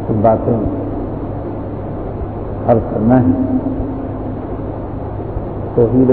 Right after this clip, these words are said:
باری تبارک و تعالیٰ کا مطلب یہ ہے کہ اللہ رب العزت ایک ہے اور اس کی ذات و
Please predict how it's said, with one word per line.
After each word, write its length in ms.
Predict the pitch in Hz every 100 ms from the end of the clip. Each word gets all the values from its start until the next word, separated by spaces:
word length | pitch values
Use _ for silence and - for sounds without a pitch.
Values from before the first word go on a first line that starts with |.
| 110
باری 340 | 113 113 123 123 - 113
تبارک 380 | 110 110 110
و 40 | 104 104
تعالیٰ 320 | 107 113 117 110
کا 180 | 107 104 - - - - - - - - -
مطلب 240 | 120 107
یہ 100 | 113
ہے 220 | 123 110 104 - - - - - - - - - - - - - - - - -
کہ 80 | 117
اللہ 360 | 113 113 123
رب 260 | 127 123 104
العزت 500 | 113 - - 123 120 - - - - - - - - - - - - - 123
ایک 280 | 131 135
ہے 380 | 135 135 135 135 135 135 135 - - 269 277 285 - 269 - - - - - - - - - - - - - - - - - 131
اور 240 | 123 127 127
اس 240 | 131 131
کی 340 | 139 135 131 135
ذات 200 | 127
و 40 | 123